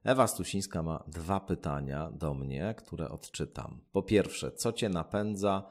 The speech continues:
Innymi słowy, jak wydobywasz się z lenistwa, gnuśności czy innego marazmu,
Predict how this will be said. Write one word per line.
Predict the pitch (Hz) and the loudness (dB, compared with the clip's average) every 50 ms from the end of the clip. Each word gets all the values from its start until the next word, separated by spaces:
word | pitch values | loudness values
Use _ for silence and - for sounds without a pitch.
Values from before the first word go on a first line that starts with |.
| - - - _ _ _ - | -18 -20 -20 _ _ _ 0
Innymi | 101 101 104 101 101 98 | 4 4 6 6 6 4
słowy, | - - 104 98 92 90 92 92 | 2 2 2 2 4 4 6 6
jak | 98 110 107 113 | 6 6 4 4
wydobywasz | 107 104 95 87 87 80 90 85 80 87 82 - | 2 4 4 4 4 4 2 2 2 0 0 0
się | - - - 87 | -2 -2 0 0
z | 82 - | 0 2
lenistwa, | 92 87 85 87 92 104 - - - - - 95 87 | 2 4 4 4 4 2 0 -2 -4 0 0 0 2
gnuśności | 82 90 87 85 - - - 87 85 87 - - - 90 - | 2 0 0 0 -2 -2 -2 -2 -2 -2 -4 -6 -10 -8 -6
czy | - - | -4 -4
innego | - 85 85 82 82 85 80 85 82 | -2 -2 0 0 0 0 2 2 2
marazmu, | 80 78 78 76 73 73 78 78 82 98 113 117 | 2 2 2 2 2 0 0 0 0 0 0 0